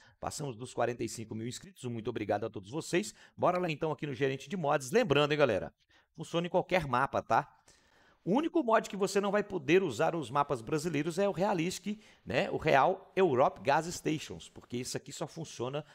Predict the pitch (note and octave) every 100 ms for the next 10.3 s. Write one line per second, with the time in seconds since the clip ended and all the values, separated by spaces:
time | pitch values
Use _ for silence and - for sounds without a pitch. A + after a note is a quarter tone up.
0 | _ C#3 C3 A#2 A#2+ - A2 G#2 D3+ F#3+
1 | - E3 - - - G3 A3+ - F3 D3+
2 | F#3+ G3 F#3+ F3 B2 C3+ E3 - E3 -
3 | B2+ C3 C#3+ - - - C3+ D#3 D3 F2
4 | A#2+ B2+ C3+ - D#3+ - _ D3+ G3 -
5 | - _ B2 E3 - B2+ G#2+ - C3+ F#3
6 | - A#2+ B2 E3 - - - - _ _
7 | F2+ G#2+ A#2 D3 D#3+ F2+ - - - _
8 | - - G#3 B3 - - - _ A#3 A#3+
9 | G3+ D3 F2+ - - B3 A3 G#3 G#3 -
10 | F3 -